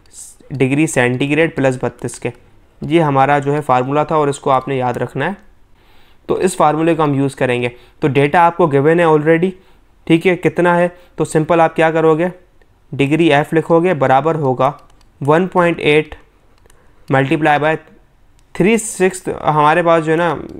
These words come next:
हमें ये लिखना पड़ेगा। अगर मेरा दिल होता मैं इसको थर्टी सेवन डिग्री सेंटीग्रेड ले लेता, लेकिन जवाब गलत आ जाएगा, एट डिग्री सेंटीग्रेड, ठीक है।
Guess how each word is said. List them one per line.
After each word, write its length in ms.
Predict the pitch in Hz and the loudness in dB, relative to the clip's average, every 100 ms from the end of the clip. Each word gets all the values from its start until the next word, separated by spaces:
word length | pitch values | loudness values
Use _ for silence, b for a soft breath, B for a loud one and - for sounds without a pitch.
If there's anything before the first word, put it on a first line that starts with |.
| - | -10
हमें 220 | 151 151 156 | -4 -2 0
ये 120 | 151 | 0
लिखना 300 | 139 151 135 | 0 -2 -2
पड़ेगा। 360 | 131 120 123 - b b - | -2 -4 -4 -10 b b -4
अगर 320 | 147 165 147 - | -2 -2 -4 -8
मेरा 340 | 147 143 175 | -2 0 2
दिल 180 | 180 180 | 2 2
होता 240 | 160 156 | 2 2
मैं 140 | 180 170 | 0 0
इसको 200 | 160 180 | 0 -4
थर्टी 460 | - 151 143 - | -4 -6 -4 -2
सेवन 380 | 165 139 135 160 | 0 2 2 2
डिग्री 240 | 147 143 143 | 0 0 0
सेंटीग्रेड 480 | 127 131 131 135 | 0 -2 0 0
ले 120 | 127 127 | 0 0
लेता, 280 | 127 170 | 0 0
लेकिन 200 | 160 156 | -2 -2
जवाब 300 | 135 139 131 | -2 0 0
गलत 240 | 131 127 123 | -2 -4 -4
आ 60 | |
जाएगा, 360 | 123 127 139 165 B B B B B | -4 -2 -2 -6 B B B B B
एट 300 | 156 160 170 | 0 0 -2
डिग्री 280 | 143 139 147 | -4 -2 -4
सेंटीग्रेड, 580 | 143 123 135 139 156 165 - - _ - _ _ _ _ - - | -2 -4 -2 -2 -2 -4 -16 -20 _ -20 _ _ _ _ -14 -6
ठीक 160 | 156 | -2
है। 140 | 180 | -2